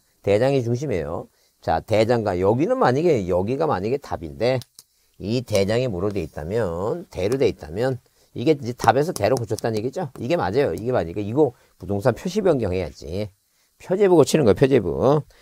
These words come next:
부동산 표시 변경을 표시 변경한다. 대장을 가지고 표제부 고쳐야 된다. 등기부. 반대로 바뀌었다. 자, 그다음에 토지의 소유권 연등할 때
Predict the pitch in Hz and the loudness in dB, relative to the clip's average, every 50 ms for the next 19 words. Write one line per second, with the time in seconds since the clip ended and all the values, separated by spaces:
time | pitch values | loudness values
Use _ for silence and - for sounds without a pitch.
0 | _ _ _ _ _ - 78 82 87 90 85 117 113 110 - - 165 151 156 160 | _ _ _ _ _ -10 -6 -4 -4 2 4 4 4 4 4 2 2 4 4 4
1 | 143 147 131 123 117 107 101 107 98 92 92 95 104 127 156 156 - - - 143 | 6 6 6 6 6 4 4 4 6 6 4 4 4 2 0 -2 -2 0 0 0
2 | - - 139 117 113 110 113 117 113 95 87 95 92 95 87 80 71 - 92 98 | 2 2 2 4 4 4 4 4 2 2 0 2 2 0 0 -2 -4 -4 -4 -4
3 | 95 - _ _ _ _ _ _ _ - - 104 101 107 110 120 131 135 135 135 | -4 -4 _ _ _ _ _ _ _ -4 0 2 4 4 4 2 2 2 0 0
4 | 131 113 101 82 78 76 85 82 101 - - - - 165 160 170 151 135 127 104 | 0 0 -2 -4 -4 -6 -6 -6 -6 -6 -8 -8 -8 -4 -4 -2 -2 -2 -2 -2
5 | 98 87 - - 92 80 65 58 - - - 92 80 69 58 50 50 67 110 139 | -4 -4 -4 -4 -6 -6 -6 -10 -12 -10 -8 -8 -8 -8 -10 -10 -4 0 2 2
6 | 156 147 - _ _ _ _ _ _ _ _ _ _ _ - 107 120 127 147 143 | 2 2 0 _ _ _ _ _ _ _ _ _ _ _ 6 6 8 8 8 6
7 | 131 120 - 120 - 131 120 - - _ _ _ _ - - - - - - _ | 6 6 4 2 2 0 0 0 -4 _ _ _ _ -18 -18 -18 -18 -20 -20 _
8 | - 156 139 147 160 185 180 143 127 101 - - - - _ - - 185 170 185 | 10 12 12 12 12 10 10 10 8 6 4 -2 -16 -18 _ -4 -2 2 6 8
9 | 190 160 175 175 165 170 175 165 156 151 151 151 147 139 127 117 - 160 139 113 | 8 8 8 6 6 8 8 8 8 6 6 6 6 6 6 6 8 10 10 10
10 | 107 107 117 135 165 185 | 10 10 10 8 8 6